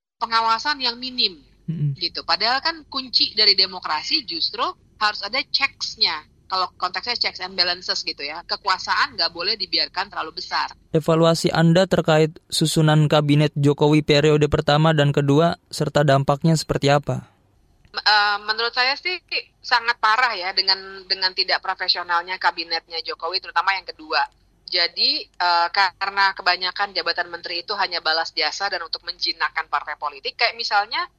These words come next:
Speaker 1: kalau bicara evaluasi ya, misalnya Kementerian Pertahanan.
Speaker 2: Hmm.
Speaker 1: Wah, itu kalau dievaluasi parah bener. Kenapa bisa ada food estate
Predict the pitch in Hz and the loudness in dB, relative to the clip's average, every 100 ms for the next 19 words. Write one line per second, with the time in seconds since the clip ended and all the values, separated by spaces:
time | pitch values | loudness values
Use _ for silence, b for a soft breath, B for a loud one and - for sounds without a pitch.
0 | _ 202 202 190 196 190 196 196 196 - | _ 0 2 -2 0 0 0 0 0 -2
1 | 185 143 - _ 240 254 302 370 254 233 | -8 -10 -12 _ 0 0 0 -4 -6 -2
2 | 226 220 208 202 202 190 156 135 _ _ | -2 -2 -2 -2 -2 -4 -8 -10 _ _
3 | _ _ 175 151 147 262 240 233 233 220 | _ _ -20 -14 0 2 2 -4 2 2
4 | 196 185 190 185 185 185 - 175 160 165 | 2 0 0 0 -2 -4 0 2 2 -2
5 | 233 254 220 208 240 302 247 233 202 196 | -4 -4 -6 0 0 0 -2 -4 -2 -4
6 | - 214 185 - - 180 | -4 -4 -4 -4 -6 -6